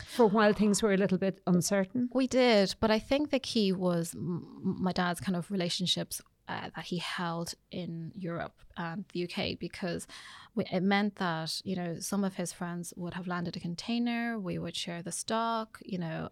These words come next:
Speaker 2: and, and then when our stock came, we'd give it back to them. So it was kind of a lot of shuffling around of stock,
Speaker 1: Yeah,
Speaker 2: you
Speaker 1: yeah.
Speaker 2: know, during
Speaker 1: And
Speaker 2: that
Speaker 1: then how
Speaker 2: time.
Speaker 1: about fresh ingredients? Was
Speaker 2: Yeah.
Speaker 1: that a difference, or was that hard to get
Speaker 2: Fresh
Speaker 1: hold of?
Speaker 2: ingredients, um,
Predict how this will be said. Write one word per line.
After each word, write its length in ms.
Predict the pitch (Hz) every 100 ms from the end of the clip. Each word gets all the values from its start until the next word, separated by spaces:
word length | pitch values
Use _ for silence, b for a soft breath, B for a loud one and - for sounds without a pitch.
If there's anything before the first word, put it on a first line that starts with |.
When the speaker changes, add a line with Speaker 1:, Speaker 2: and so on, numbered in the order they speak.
| -
Speaker 2:
and, 440 | 185 175 170 165 - B B B B -
and 240 | 170 170
then 320 | 170 175 160 -
when 220 | 196 170
our 100 | 170
stock 220 | 208 196 190
came, 240 | 226 196
we'd 140 | - -
give 140 | -
it 80 | -
back 80 | 175
to 80 | 214
them. 140 | 247
So 120 | - - B B B
it 140 | - 202
was 400 | 220 233 240 233
kind 220 | - 202
of 400 | 175 165 - -
a 80 | 185
lot 160 | 175 170
of 100 | 175
shuffling 400 | 175 - - 170
around 360 | 165 165 165
of 160 | - 170
stock, 380 | - - - - -
Speaker 1:
Yeah, 260 | 151 139 127 -
Speaker 2:
you 120 | 156
Speaker 1:
yeah. 100 | 147 135
Speaker 2:
know, 60 | 160
during 200 | 180 185
Speaker 1:
And 100 | 214
Speaker 2:
that 100 | 262
Speaker 1:
then 60 | 233
how 60 | 226
Speaker 2:
time. 40 | 277
Speaker 1:
about 220 | 285 277
fresh 400 | - 247 220 -
ingredients? 640 | 156 139 117 110 120 -
Was 160 | 147 -
Speaker 2:
Yeah. 80 | 170
Speaker 1:
that 120 | 175
a 40 |
difference, 360 | 202 190 202 -
or 80 | 202
was 140 | 160
that 160 | 190 170
hard 260 | 196 175
to 80 | -
get 340 | 180 170 151 - B
Speaker 2:
Fresh 300 | - 330 -
Speaker 1:
hold 20 |
of? 0 | 302
Speaker 2:
ingredients, 340 | 302 262 254 - -
um, 640 | 208 196 185 180 180 180